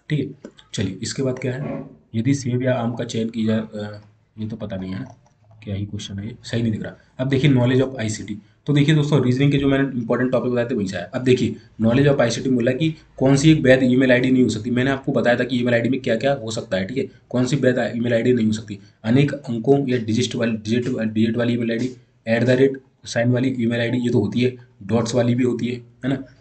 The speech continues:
और अंडरस्कोर भी आप लगा सकते हैं। शायद अं-, अनेक अंकों एवं, अ, डिजिट्स वाली ईमेल आईडी नहीं हो सकती, उसमें सब कुछ मिक्स होता है, है ना। तो ये आपका आंसर होना चाहिए जहाँ तक है, ठीक है।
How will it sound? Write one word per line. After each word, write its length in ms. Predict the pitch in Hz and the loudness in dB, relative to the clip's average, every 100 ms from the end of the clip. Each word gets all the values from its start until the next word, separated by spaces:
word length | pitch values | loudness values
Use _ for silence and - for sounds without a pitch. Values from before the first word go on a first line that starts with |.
| _ 120 | _ -2
और 100 | 127 | -2
अंडरस्कोर 540 | 120 113 123 - 120 | -2 -2 -2 0 0
भी 100 | 120 | 2
आप 140 | 117 | 0
लगा 220 | 127 104 101 | 0 -2 -2
सकते 240 | 101 - | -6 -10
हैं। 80 | 101 | -4
शायद 180 | 123 127 | -4 -2
अं-, 300 | 123 127 - | -2 -2 0
अनेक 260 | 127 147 | 2 2
अंकों 320 | 120 120 120 135 | 2 -4 0 2
एवं, 200 | 135 143 - - | 2 0 -6 -8
अ, 140 | 110 | -4
डिजिट्स 420 | 104 107 123 127 | 0 2 2 2
वाली 260 | 127 120 127 120 | 0 0 -2 -4
ईमेल 160 | 113 | -2
आईडी 280 | 107 120 180 - _ 113 | 0 0 -2 -10 _ 0
नहीं 140 | 123 | 2
हो 60 | 110 | 2
सकती, 200 | 107 120 | -2 -4
उसमें 160 | 139 | -4
सब 200 | 131 113 | -2 -4
कुछ 160 | 110 - | -4 -4
मिक्स 240 | 110 107 | -2 -2
होता 140 | - 95 | -6 -8
है, 60 | |
है 60 | 95 | -2
ना। 80 | 147 - - - | -2 -4 -14 -6
तो 140 | 139 131 | -4 0
ये 120 | 127 | 0
आपका 240 | 123 135 | 2 0
आंसर 320 | 127 120 113 | 0 -2 -4
होना 140 | 139 107 | -2 -2
चाहिए 180 | 131 143 | -2 -4
जहाँ 160 | 101 | -4
तक 120 | - - | -10 -16
है, 80 | - _ _ _ - | -20 _ _ _ -6
ठीक 100 | 139 | -6
है। 140 | - | -6